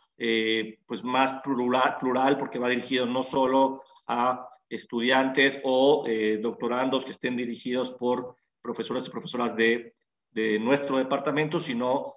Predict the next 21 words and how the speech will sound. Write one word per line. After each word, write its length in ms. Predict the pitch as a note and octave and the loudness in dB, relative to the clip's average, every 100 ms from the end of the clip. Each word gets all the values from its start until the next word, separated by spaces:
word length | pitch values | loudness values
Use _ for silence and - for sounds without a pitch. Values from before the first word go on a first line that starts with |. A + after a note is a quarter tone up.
| _ | _
de, 160 | A2+ A2+ A#2+ | 0 2 2
eh, 520 | - A2 G#2+ G#2+ - _ | 0 0 0 -2 -10 _
de 220 | - A2 | -4 -2
las 340 | A2 B2 A2+ A#2 | -2 -4 -6 -4
universidades 560 | A2+ A2+ B2 A#2+ A2+ | -4 -2 0 0 0
en 120 | A#2 | -4
general, 380 | G2+ A2 - F2+ - | -8 -8 -8 -8 -10
¿no? 160 | C#3+ - _ _ _ | -16 -18 _ _ _
Creo 160 | C#3 A#2 | -2 0
que 40 | |
son 320 | C3+ C3 - - | 0 0 -2 0
dos 340 | C3+ C3+ - | 0 0 -2
buenos 320 | B2 C3 C3 | 0 0 0
espacios 640 | A#2 - C#3+ C#3+ D3+ D#3 D#3 _ _ | -2 0 0 2 -2 -2 -8 _ _
para, 520 | A#2 A2+ A2+ A2 A2 - _ | -4 0 0 -2 -4 -14 _
eh, 280 | A#2+ G2+ G2+ _ | -4 -4 -6 _
pues, 140 | - A#2 | -10 -8
promover 380 | A#2 A#2 A#2 D3 | -2 2 4 4
la 60 | |
investigación, 800 | C3+ C3+ - A#2+ A#2+ D3+ D#3+ E3 | 2 0 -2 -4 0 0 0 -2
enriquecerla 1000 | - G#2+ G#2 B2 - D3+ E3 F#3+ - - | -6 -8 -8 -8 -4 -2 0 -2 -4 -12